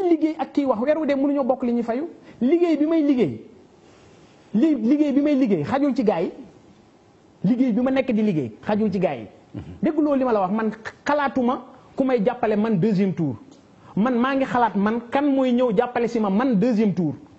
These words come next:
Speaker 1: pour ma jëlee ñii fi nekk.
Speaker 2: Mais xam nga ni boo taxawul ne ku nekk deuxième tour ma jàppale la, boo fa nekkee kenn mën na la bañ a jàppale.
Speaker 1: Bariwuñu. Ñi mën a dem deuxième tour, mon frère, bariwuñu de.
Speaker 2: Mais est-ce que li ma lay wax dégg nga ko?
Speaker 1: Mais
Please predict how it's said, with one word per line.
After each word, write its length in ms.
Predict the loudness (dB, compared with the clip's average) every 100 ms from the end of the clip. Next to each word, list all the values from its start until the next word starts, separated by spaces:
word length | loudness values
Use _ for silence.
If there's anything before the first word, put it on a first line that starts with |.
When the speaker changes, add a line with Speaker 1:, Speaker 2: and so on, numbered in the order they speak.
| -20 -20 -20 -20 -2
Speaker 1:
pour 100 | 2
ma 140 | 4 2
jëlee 240 | 2 2
ñii 140 | 2
fi 80 | 0
nekk. 140 | -2 -6 -10
Speaker 2:
Mais 120 | -10 -10
xam 220 | -8 -6
nga 100 | -4
ni 100 | -4
boo 180 | -4 -6
taxawul 440 | -6 -6 -6 -6 -10 -18 _ _ -20 -20 -20 -10
ne 100 | -8
ku 120 | -6 -4
nekk 200 | -4 -2
deuxième 280 | -4 -4
tour 140 | -6 -6
ma 120 | -6
jàppale 300 | -8 -6 -8
la, 60 | -6
boo 160 | -8
fa 100 | -8
nekkee 240 | -8 -8 -8
kenn 160 | -6 -4
mën 100 | -4
na 60 |
la 60 | -6
bañ 140 | -6
a 60 | -6
jàppale. 240 | -8 -4
Speaker 1:
Bariwuñu. 420 | -2 0 0 -2 -4 -10 -20 -20 _ -10 -4
Ñi 120 | -2
mën 160 | 0
a 60 | 0
dem 180 | 0 0
deuxième 300 | 0 0 -2
tour, 120 | -2
mon 160 | -2 -2
frère, 200 | -2 -2
bariwuñu 380 | -2 -2 -2
de. 100 | -4 -8 -16 -16 -14 -12 -14 -18 -20 -12 -6
Speaker 2:
Mais 80 | -4
est-ce 160 | -2
que 80 | -2
li 100 | 0
ma 80 | 0
lay 100 | -2
wax 120 | -2
dégg 140 | -6 -6
nga 80 |
ko? 180 | -4 -6 -6 -6
Speaker 1:
Mais 160 | -6